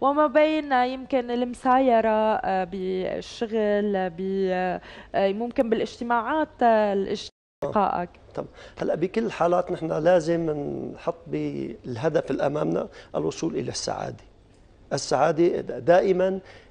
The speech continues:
Speaker 2: تنعكس ايجابا على جميع النتائج اللي نحن بنحققها. اول شيء لازم اترك كل منغصاتي ببيتي، بالبيت مباشره.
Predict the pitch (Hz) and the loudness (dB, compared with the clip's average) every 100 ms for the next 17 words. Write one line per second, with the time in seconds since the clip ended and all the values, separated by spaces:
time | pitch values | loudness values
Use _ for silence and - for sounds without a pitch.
0 | - 185 196 180 175 160 - 151 151 165 | 0 2 2 0 -2 -8 -4 -2 0 0
1 | 165 139 156 151 156 175 196 180 123 156 | 0 0 -2 0 0 4 4 4 -2 -4
2 | 147 147 156 156 185 180 143 147 - 139 | -2 0 0 4 2 2 -2 -6 -6 -6
3 | 120 107 - - - - - - _ - | -6 -8 -10 -10 -12 -12 -14 -18 _ -20
4 | - - 220 226 214 202 214 226 247 - | -20 -4 0 4 4 2 -4 -4 -6 -14
5 | - 185 185 175 214 - 156 - 214 220 | -6 0 0 0 -4 -4 -6 -2 0 2
6 | 196 196 180 175 165 170 170 156 147 135 | 6 6 6 0 0 -2 -2 -6 -4 -4
7 | 139 - - _ _ _ _ _ _ - | -8 -10 -20 _ _ _ _ _ _ -6
8 | 147 135 175 185 156 143 151 - 165 175 | -4 2 2 2 2 2 2 2 0 2
9 | 185 196 | 2 0